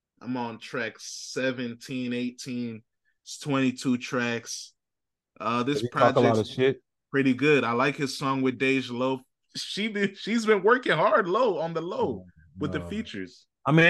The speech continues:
Speaker 2: it depends how it sounds when I give her chances. Uh,
Speaker 1: I like
Speaker 2: does he
Speaker 1: his
Speaker 2: talk
Speaker 1: joint with O Jeezy, Special Jinx is my favorite track so far. His song with Blue Bucks Clan, Despicable, is kinda tricky.
Speaker 2: Mm,
Speaker 1: Man
Speaker 2: damn.
Speaker 1: Up with B F B the Pac-Man is pretty good.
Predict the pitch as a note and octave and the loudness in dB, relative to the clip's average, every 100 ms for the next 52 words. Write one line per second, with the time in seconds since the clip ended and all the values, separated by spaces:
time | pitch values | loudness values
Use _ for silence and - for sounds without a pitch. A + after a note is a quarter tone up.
0 | F3+ F3 G3 F#3 F3+ D3 B2 C#3 C#3+ C3 | 8 8 6 6 6 6 4 0 0 0
1 | G#2 G#2 G#2+ G#2 G2+ F#2+ G#2+ - F2+ E2 | -4 -4 -2 -2 -4 -4 -6 -6 -8 -10
2 | E2+ E2 F2 G#2 G2+ F2+ - - A#2+ B2 | -14 -14 0 2 4 2 -6 -10 -2 2
3 | D3+ C#3+ D3 C#3 C#3+ D3 C#3 C3+ C3+ B2+ | 4 4 4 4 4 2 2 2 2 0
4 | C3 C3+ C3+ B2+ B2+ - B2+ C3 - C3+ | -2 -2 0 -2 -4 -4 -2 -2 0 -4
5 | B2 A2 C3 C3+ C#3 A#2 A#2+ A#2 - B2+ | -4 -4 -4 -4 -4 -4 -4 -4 -2 -2
6 | A#2+ - B2+ B2 - B2 A#2+ B2+ A#2+ A#2 | -2 -4 -2 -2 -2 -4 -4 -2 0 0
7 | A2+ _ _ _ _ - A2 - D3 C#3 | -2 _ _ _ _ -8 -4 0 2 2
8 | G#2+ A#2+ C3+ A#2+ B2+ B2 - - B2+ B2 | 2 2 2 2 0 0 -10 -6 -4 -2
9 | A2+ - - C#3 C#3 A#2 A#2 - - A#2+ | -4 -6 0 0 2 -2 -2 -4 -2 0
10 | G#2+ - C#3 B2 B2 A2+ G#2+ A2 _ _ | -2 -4 -4 -2 -4 -6 -8 -16 _ _
11 | _ G2+ G#2+ G#2+ G2 F2 D#2 D2+ B2 C#3 | _ 0 2 2 0 -4 -8 -4 0 2
12 | C#3+ C#3 C3+ C3+ B2+ A#2+ G2+ C3 C3 A#2 | 2 2 0 0 0 0 0 2 2 0
13 | A#2 B2+ A#2 - A#2 A#2 A#2+ A#2 A#2 A2 | 0 2 0 -6 -8 -6 -4 -4 -4 -6
14 | G#2+ - B2+ A#2+ G#2 A2+ A2+ A2 | -8 -4 -2 -2 -4 -4 -4 -6